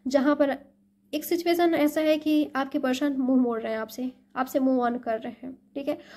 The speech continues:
उन्होंने आपके साथ रिश्ते को एंड करके चले गए हैं, जिनसे उम्मीद करना सही नहीं है। और कुछ लोग ले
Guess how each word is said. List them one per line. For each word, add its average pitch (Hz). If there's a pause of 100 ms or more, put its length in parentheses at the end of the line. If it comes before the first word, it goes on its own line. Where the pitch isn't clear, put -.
(160)
उन्होंने 285
आपके 277
साथ 277
रिश्ते 262
को 269
एंड 254
करके 254 (220)
चले 240
गए 254
हैं, 302
जिनसे 254
उम्मीद 247
करना 240
सही 247
नहीं 240
है। 311 (400)
और 254
कुछ 320
लोग 302
ले 294